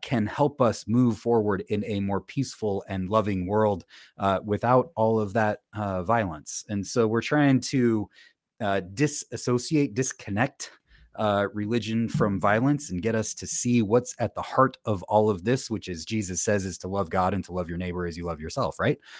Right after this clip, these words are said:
So, uh, that is the work of the Raven Foundation. And, uh, so, uh, we are here at One Question with a big, big question for us from this last week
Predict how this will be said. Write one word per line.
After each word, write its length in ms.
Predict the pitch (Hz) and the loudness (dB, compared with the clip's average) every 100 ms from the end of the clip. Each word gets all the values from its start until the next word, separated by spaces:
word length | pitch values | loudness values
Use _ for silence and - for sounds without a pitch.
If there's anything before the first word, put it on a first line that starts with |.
| - - | -14 0
So, 420 | - 127 87 - - | 6 8 6 -2 -4
uh, 460 | 107 98 92 87 87 - | 0 2 2 -2 -4 -4
that 220 | 117 117 117 | 2 2 2
is 260 | 107 87 | -4 -4
the 80 | 92 | -4
work 220 | 98 90 | -2 -2
of 120 | 87 | -6
the 80 | 90 | -4
Raven 300 | 92 92 87 | -2 -2 -4
Foundation. 640 | 92 85 82 82 - 80 80 | -4 -4 -4 -8 -8 -10 -10
And, 300 | 87 85 85 - - - - | -10 -10 -12 -14 -20 -20 -6
uh, 320 | 80 87 85 - | 0 2 2 0
so, 480 | - 147 90 98 - | 2 4 4 0 -6
uh, 460 | 98 92 90 90 90 | -4 -2 0 0 0
we 220 | 107 113 107 | 0 0 2
are 180 | 98 | 0
here 480 | 95 131 104 90 113 - | 0 2 2 2 -2 -6
at 160 | 98 92 | -6 -4
One 240 | 101 110 | 0 0
Question 520 | 98 117 117 - 92 90 | 2 2 0 -2 -2 -2
with 160 | 90 | -4
a 120 | 92 85 | -4 -6
big, 640 | 82 147 156 98 90 92 _ _ _ - | -2 2 4 4 0 -8 _ _ _ 2
big 260 | 151 135 98 | 6 6 4
question 680 | - 117 - 110 90 90 104 _ | 4 4 2 -2 -2 -2 -6 _
for 400 | - 110 98 92 | -2 4 4 4
us 320 | 95 107 - | 2 0 -2
from 300 | - 98 92 | -2 0 0
this 240 | 87 90 92 | -2 -4 0
last 400 | 95 92 - - | 2 2 0 -4
week 460 | 101 95 - - | -6 -6 -8 -20